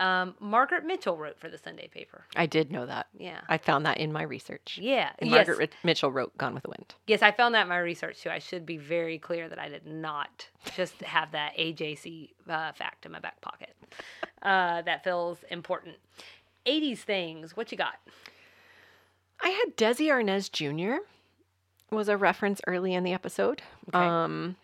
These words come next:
Speaker 2: he was probably, like, eighties and earlier, but I'm putting him in the eighties bucket. Uh, reading the newspaper in line at the bank. Uh, Encyclopedia Britannica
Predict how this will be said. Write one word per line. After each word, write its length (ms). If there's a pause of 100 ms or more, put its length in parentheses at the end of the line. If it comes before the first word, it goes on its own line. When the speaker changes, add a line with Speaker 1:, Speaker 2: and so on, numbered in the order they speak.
Speaker 2:
he 100
was 120
probably, 560
like, 300
eighties 340
and 300
earlier, 460
but 80
I'm 100
putting 240
him 120
in 80
the 160
eighties 240 (100)
bucket. 260 (520)
Uh, 240
reading 440
the 60
newspaper 480
in 120
line 200
at 80
the 80
bank. 360 (500)
Uh, 600 (1300)
Encyclopedia 720
Britannica 600